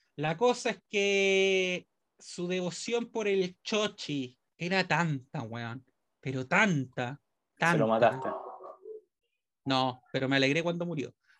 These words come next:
Speaker 1: Pero la <laughs> cosa, fue años después, ya habíamos terminado. Un día como que me enteré y me dijeron, "Nacho, murió el chochi", y yo,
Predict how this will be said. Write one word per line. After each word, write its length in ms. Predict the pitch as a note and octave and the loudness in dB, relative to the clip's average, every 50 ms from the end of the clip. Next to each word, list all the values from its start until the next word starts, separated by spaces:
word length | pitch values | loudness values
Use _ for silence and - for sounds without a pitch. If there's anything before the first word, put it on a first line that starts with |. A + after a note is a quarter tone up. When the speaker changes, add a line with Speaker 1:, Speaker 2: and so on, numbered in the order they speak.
| _ _ _ | _ _ _
Speaker 1:
Pero 680 | D3 C#3+ C#3+ D3 D3 C#3+ C#3+ C#3+ C#3 C#3+ C#3+ C#3+ C#3+ | 2 2 2 2 2 2 2 2 2 4 4 2 4
la 140 | D3 D3+ D#3 D#3+ | 4 4 4 2
<laughs> 120 | - - | 2 2
cosa, 180 | - - - - - - - - - - _ _ | 2 0 0 -2 -6 -14 -18 -18 -18 -20 _ _
fue 200 | - - D#3 D3+ | -2 2 4 4
años 200 | D#3+ F3 F#3 F3+ | 6 6 6 6
después, 540 | F3 F3+ F#3 - E3+ F3 F#3 F#3+ F#3+ F#3+ F#3 | 4 4 2 4 4 6 6 6 6 6 6
ya 80 | F3+ | 4
habíamos 320 | F3 F3 F3+ F3 F3 F3 - | 4 2 2 0 -2 -4 -4
terminado. 500 | - D#3+ D#3+ D#3+ E3 F3 F3 E3+ D#3+ D#3 | -6 -4 -2 -2 0 2 2 2 2 2
Un 140 | D#3+ D#3+ D3+ | 0 -2 0
día 160 | E3 E3+ F3 | 0 0 0
como 180 | E3+ E3+ E3 | 0 0 0
que 80 | E3 D#3+ | -2 0
me 80 | D#3+ D#3 | -2 -2
enteré 260 | D#3 D#3 - D#3 D#3+ | -4 -2 -2 -2 -2
y 40 | E3 | 0
me 60 | E3 | -2
dijeron, 320 | D#3+ D#3 - D#3 D3+ C#3+ C#3+ | -4 -4 -2 -2 -2 2 4
"Nacho, 400 | D3 D3 D3+ - - C#3+ C#3 C3+ | 4 2 2 0 -4 -4 -4 -4
murió 240 | C3 C3+ C3+ C#3 | -6 -6 -4 -2
el 140 | C#3 C3 C3 | -4 -4 -4
chochi", 340 | - - C#3+ C3+ - - B2+ | -4 -4 -4 -4 -2 -2 -2
y 60 | B2+ | 0
yo, 180 | C3 C3 C3+ | 2 2 2